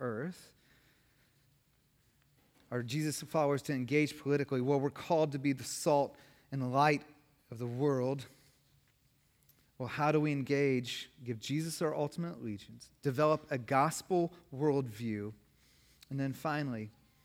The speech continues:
may we practice the subversive ways of the kingdom of heaven. Practice the subversive ways of the kingdom of heaven. You notice that Jesus said, "Put into practice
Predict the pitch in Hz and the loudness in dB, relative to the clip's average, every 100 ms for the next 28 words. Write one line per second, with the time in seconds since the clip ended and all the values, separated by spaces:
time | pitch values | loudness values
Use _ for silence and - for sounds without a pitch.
0 | _ - 135 127 - 160 160 165 170 - | _ -4 -2 -2 -2 -2 -2 -2 -8 -10
1 | - 123 - 120 110 131 147 - 156 147 | -12 -14 -8 -8 -4 -4 -2 -4 -8 -8
2 | 120 120 113 113 110 - 110 107 - 113 | -6 -4 -4 -4 -8 -12 -12 -12 -8 -8
3 | 107 107 104 - 92 87 - _ _ _ | -6 -8 -12 -16 -18 -18 -20 _ _ _
4 | _ _ 165 160 - 156 - - 123 127 | _ _ 0 0 0 -8 -6 -8 -4 -2
5 | 135 - 120 113 110 110 110 110 - 110 | -2 -4 -8 -4 -4 -4 -8 -14 -10 -10
6 | 107 104 107 98 92 - - - - 151 | -10 -10 -12 -12 -16 -18 -20 -20 -10 0
7 | 156 180 - 143 147 165 - 151 - - | 4 4 4 2 4 2 4 2 2 -18
8 | - 208 220 220 190 175 160 - - 202 | 2 10 10 8 -2 0 0 -4 2 6
9 | 185 185 185 - | 6 6 2 0